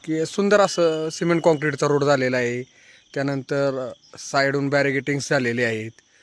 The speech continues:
आणि ह्या जो तुम्हाला धुक्यात हरवलेला दिसतोय तो मांढरगड आहे. आणि तुम्ही पाठीमागे बघू शकता खाली की मी तुम्हाला थोडक्यात झूम करून दाखवतो. ही संपूर्ण घाट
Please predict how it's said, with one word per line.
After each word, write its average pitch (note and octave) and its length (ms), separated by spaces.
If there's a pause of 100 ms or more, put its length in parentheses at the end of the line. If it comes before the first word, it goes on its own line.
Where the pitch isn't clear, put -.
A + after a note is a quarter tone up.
(340)
आणि B2 320
ह्या C3 460
जो C#3+ 80
तुम्हाला C3+ 320
धुक्यात C#3 340
हरवलेला C3+ 420
दिसतोय C3+ 400
तो C#3 60
मांढरगड C3+ 500
आहे. G2 320 (520)
आणि C#3 520 (140)
तुम्ही E3 320 (280)
पाठीमागे D3 640
बघू E3 240
शकता A#2+ 400 (120)
खाली C3 260 (540)
की F3 340 (360)
मी D3+ 100
तुम्हाला D3+ 300
थोडक्यात C#3 260
झूम D#3 180
करून C#3 220
दाखवतो. A2 500
ही A#2+ 180
संपूर्ण F3 520
घाट E3 220